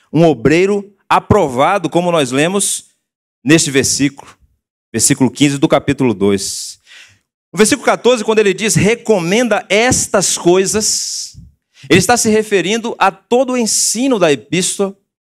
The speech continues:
e nós podemos entender a todo o ensino cristão até aquele momento, e ele faz isso, meus irmãos, dizendo que isso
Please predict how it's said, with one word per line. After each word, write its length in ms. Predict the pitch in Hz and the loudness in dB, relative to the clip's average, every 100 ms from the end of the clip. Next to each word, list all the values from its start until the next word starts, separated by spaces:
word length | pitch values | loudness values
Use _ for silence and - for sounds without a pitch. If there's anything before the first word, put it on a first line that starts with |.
| _ | _
e 60 | - | 0
nós 140 | 170 | 0
podemos 500 | - 160 151 160 139 | 2 0 0 -2 -4
entender 480 | 120 143 143 123 139 | -2 0 0 2 0
a 80 | 156 | 0
todo 280 | 156 165 156 | 0 -2 0
o 40 | |
ensino 420 | 156 131 - 156 | -2 -2 -2 -4
cristão 720 | 151 147 127 - - 165 165 104 _ _ _ | -2 -2 -2 -2 2 2 0 -6 _ _ _
até 240 | - 110 127 | -4 0 2
aquele 220 | 117 117 | 2 0
momento, 420 | 113 101 131 139 | 0 0 0 0
e 40 | 147 | 2
ele 260 | 165 156 | 2 0
faz 320 | 131 151 107 | -2 -2 0
isso, 200 | 139 156 | -2 -2
meus 160 | 139 131 | -2 -2
irmãos, 580 | 117 104 139 160 - - _ _ _ | 0 2 0 0 -6 -10 _ _ _
dizendo 560 | 127 113 127 147 156 | 0 2 2 2 -2
que 600 | 127 - 151 143 135 - _ _ _ - | -6 -2 0 2 0 -4 _ _ _ -2
isso 760 | 147 143 - 160 156 127 - | 0 0 0 0 2 0 -4